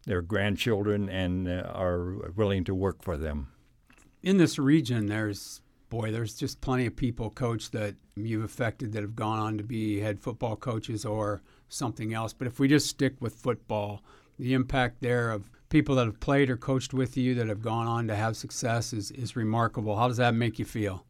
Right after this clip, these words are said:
Speaker 1: Oh, I, I, a joy that, uh, is so great to see them, uh, performing,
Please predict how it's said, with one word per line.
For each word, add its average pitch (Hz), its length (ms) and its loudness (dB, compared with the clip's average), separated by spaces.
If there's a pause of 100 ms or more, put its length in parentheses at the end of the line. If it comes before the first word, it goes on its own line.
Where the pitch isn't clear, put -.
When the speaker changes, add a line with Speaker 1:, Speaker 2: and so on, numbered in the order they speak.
(160)
Speaker 1:
Oh, 110 340 2
I, 104 340 0
I, 92 40 -2 (260)
a 104 180 4
joy 120 840 4
that, 101 260 4 (260)
uh, - 60 -12
is 87 380 -6
so 123 220 2
great 113 520 2
to 95 100 -4
see 123 340 0
them, 107 440 2
uh, 95 240 -2 (360)
performing, 107 640 2